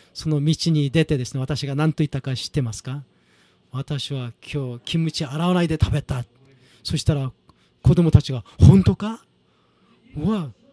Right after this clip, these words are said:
これでいわゆる自尊心、い-、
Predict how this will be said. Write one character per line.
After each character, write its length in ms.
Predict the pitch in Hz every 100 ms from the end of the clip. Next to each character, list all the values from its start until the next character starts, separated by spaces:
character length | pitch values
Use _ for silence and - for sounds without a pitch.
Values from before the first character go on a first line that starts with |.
| _
こ 180 | - 220
れ 260 | 240 233 214
で 380 | 240 240 175 151
い 120 | 175
わ 140 | 190
ゆ 140 | 185 185
る 280 | 196 151 135 113 - _ _ _ 175 - _ _ _ -
自 160 | 135
尊 220 | 151 190
心、 320 | 175 165 131 117 _ _ _
い-、 100 | -